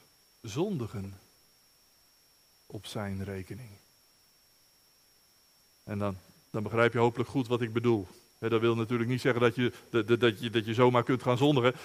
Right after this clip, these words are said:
Maar het betekent wel dat als je gezondigd hebt, dat je niet bang hoeft te gaan twijfelen of die zonde je wel vergeven zal worden. Nee, want Jezus belooft hier juist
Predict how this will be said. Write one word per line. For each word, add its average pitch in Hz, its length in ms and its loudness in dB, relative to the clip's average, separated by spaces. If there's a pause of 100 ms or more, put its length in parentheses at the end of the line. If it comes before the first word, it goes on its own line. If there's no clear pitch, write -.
(640)
Maar 120 120 0
het 113 100 -6
betekent 107 220 0
wel 127 180 4
dat 131 220 0
als 156 360 2
je 185 80 -4
gezondigd 151 520 -2
hebt, 165 360 -4 (1080)
dat 117 220 0
je 143 60 -6
niet 113 180 -4
bang 113 180 -2
hoeft 113 160 -6
te 110 80 -8
gaan 107 140 -6
twijfelen 117 580 -8 (840)
of 113 180 -10
die 117 140 -6
zonde 117 320 0
je 113 80 0
wel 110 180 4
vergeven 110 520 -2
zal 101 200 -4
worden. 107 340 -4 (800)
Nee, 127 200 4
want 120 160 0
Jezus 120 380 6
belooft 131 640 6
hier 143 220 4
juist 123 640 0